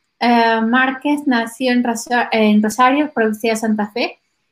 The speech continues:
y se crió en la provincia de Buenos Aires. Cursó estudios secundarios en la localidad de Turdera, al sur de la provincia, y estudios universitarios de traducción, y también es licenciado en letras con especialidad en lingüística.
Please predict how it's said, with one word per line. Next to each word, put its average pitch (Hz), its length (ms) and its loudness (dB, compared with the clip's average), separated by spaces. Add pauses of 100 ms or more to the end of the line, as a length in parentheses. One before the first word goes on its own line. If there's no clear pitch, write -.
(140)
y 294 160 2
se 339 240 -2
crió 285 200 -2
en 285 80 -4
la 269 140 2
provincia 240 480 0
de 240 120 0
Buenos 220 320 0
Aires. 180 640 -4
Cursó 247 720 -2
estudios 233 640 -2
secundarios 226 640 -2
en 240 60 -2
la 214 260 -2 (140)
localidad 208 500 0
de 208 100 -2
Turdera, 214 520 -2 (840)
al 226 200 0
sur 247 200 0
de 226 80 0
la 220 160 0
provincia, 240 640 0 (240)
y 277 480 -2
estudios 233 640 -4
universitarios 262 800 0
de 240 120 0
traducción, 233 840 -2 (840)
y 285 280 -2
también 247 360 4
es 254 200 -4
licenciado 254 600 0
en 240 180 -2
letras 285 500 -4
con 226 140 -4
especialidad 214 500 -4
en 214 80 2
lingüística. - 640 -6